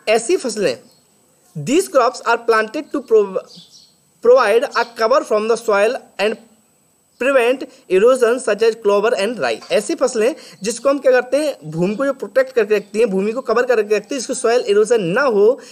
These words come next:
ऐसी फसलों को क्या कहा जाता है, कवर क्रॉप कहा जाता है। ठीक है, ग्रीन मैन्योर क्रॉप का क्या है, ऐसी फसलें जिनको हम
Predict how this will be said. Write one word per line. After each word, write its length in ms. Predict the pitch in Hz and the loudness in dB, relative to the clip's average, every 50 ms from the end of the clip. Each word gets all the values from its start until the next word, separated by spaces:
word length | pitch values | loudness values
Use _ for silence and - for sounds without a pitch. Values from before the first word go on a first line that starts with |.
| - - 180 | -10 -4 -2
ऐसी 220 | 190 202 - 277 | -2 -2 -2 -4
फसलों 320 | - 220 202 220 208 208 | -6 -4 -2 0 0 0
को 40 | 208 | 2
क्या 120 | 233 226 214 | 0 0 2
कहा 80 | 208 | 2
जाता 220 | 185 185 185 240 247 | 2 0 0 0 -2
है, 40 | |
कवर 260 | 233 214 196 185 208 202 | -2 -2 -2 0 -2 -2
क्रॉप 320 | - 202 254 349 - - - - - _ - | 0 -2 -2 -2 -4 -8 -16 -20 -20 _ -2
कहा 140 | 170 175 180 | 0 2 2
जाता 220 | 196 190 190 214 | 2 2 0 -2
है। 60 | 202 196 | -2 -2
ठीक 160 | 196 214 233 | -2 -4 -4
है, 80 | 320 | -4
ग्रीन 280 | 294 220 175 180 226 240 | -6 -6 -6 -4 -2 0
मैन्योर 340 | 240 240 240 247 247 254 254 | 0 0 0 0 0 -2 2
क्रॉप 260 | 254 254 254 254 254 | 2 2 2 4 4
का 120 | 262 254 | 2 0
क्या 220 | 240 247 277 254 254 | 0 0 0 0 0
है, 180 | 262 285 302 - - - _ _ - | 0 -2 -4 -6 -12 -20 _ _ -2
ऐसी 260 | 226 220 - 320 330 | -2 -2 0 -2 -2
फसलें 420 | 262 254 - 247 240 240 233 240 233 - 196 | -2 -2 0 0 0 0 0 -2 -4 -8 -8
जिनको 420 | 170 175 214 226 226 - - 262 | -4 -2 -2 -2 -2 -2 0 0
हम 240 | 247 277 330 339 | 2 0 -2 -4